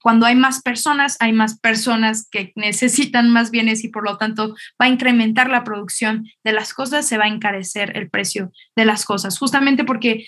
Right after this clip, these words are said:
si yo empiezo a tener más, yo voy a poder empezar a cobrar más. O sea, yo tengo que cobrar más porque tengo que producir más. Entonces,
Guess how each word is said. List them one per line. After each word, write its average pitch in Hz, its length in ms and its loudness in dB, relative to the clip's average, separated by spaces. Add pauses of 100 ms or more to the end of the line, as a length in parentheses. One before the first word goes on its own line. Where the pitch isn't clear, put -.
si - 180 0
yo 262 120 4
empiezo 277 320 0
a 269 60 -4
tener 254 300 2
más, 311 460 0
yo 240 180 -2
voy 247 120 2
a 247 160 0
poder 240 240 -2
empezar 233 600 -4
a 233 40 -18
cobrar 220 340 -6
más. 220 560 -4
O 226 60 -10
sea, 226 220 0
yo 233 160 -4
tengo 254 160 -2
que 247 120 -6
cobrar 233 260 -2
más 240 160 -2
porque 233 200 -10
tengo 233 180 -4
que 226 100 -10
producir 202 540 -6
más. 226 280 2
Entonces, 233 540 -2